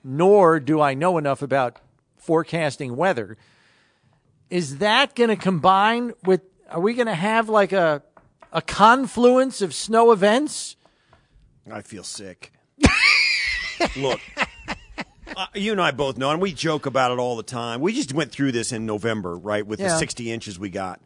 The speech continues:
Speaker 2: Uh, sixty-five, I think, at my house. But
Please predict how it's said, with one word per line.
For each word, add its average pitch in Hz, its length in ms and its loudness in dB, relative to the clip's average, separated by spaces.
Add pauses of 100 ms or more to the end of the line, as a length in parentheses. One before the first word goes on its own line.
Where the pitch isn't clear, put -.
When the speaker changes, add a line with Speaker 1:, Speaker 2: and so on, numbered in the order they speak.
(480)
Speaker 2:
Uh, 110 180 -2
sixty-five, 110 640 -6
I 92 40 -6
think, 98 200 -12
at 92 80 -12
my 95 180 -10
house. 90 280 -14 (340)
But 135 340 0